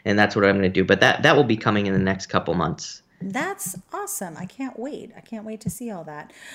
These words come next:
Speaker 2: Well, see, I knew I was watching for a reason. It is relevant. It's <laughs> not just because of the tarot.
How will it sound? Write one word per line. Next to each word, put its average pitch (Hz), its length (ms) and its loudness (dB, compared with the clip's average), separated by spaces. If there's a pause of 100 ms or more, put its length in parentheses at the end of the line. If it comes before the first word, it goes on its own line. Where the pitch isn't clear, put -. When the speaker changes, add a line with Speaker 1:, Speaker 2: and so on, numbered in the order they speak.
(100)
Speaker 2:
Well, 254 120 4
see, 339 380 2
I 233 100 2
knew 262 240 6
I 262 80 4
was 220 180 0
watching 196 400 -2
for 185 220 -6
a 175 60 -6
reason. 165 380 -10
It 233 200 -4
is 254 240 2
relevant. 202 480 0
It's 175 160 -10
<laughs> 240 120 0
not 226 160 0
just 226 380 2
because 233 360 -2
of 214 80 -4
the 214 80 -2
tarot. 196 600 -6